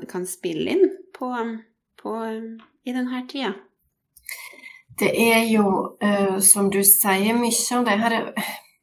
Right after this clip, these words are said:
Speaker 2: altså, det er så vanlige ting, ikke sant?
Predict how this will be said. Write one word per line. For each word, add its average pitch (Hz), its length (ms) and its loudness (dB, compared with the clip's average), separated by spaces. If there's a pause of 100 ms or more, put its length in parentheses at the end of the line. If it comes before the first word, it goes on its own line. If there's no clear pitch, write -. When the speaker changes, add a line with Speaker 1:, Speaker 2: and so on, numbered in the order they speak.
(260)
Speaker 2:
altså, 226 200 -4
det 220 100 -2
er 226 80 2
så 254 180 0
vanlige 220 640 2 (100)
ting, 233 360 -4
ikke 185 260 -4
sant? 240 360 -4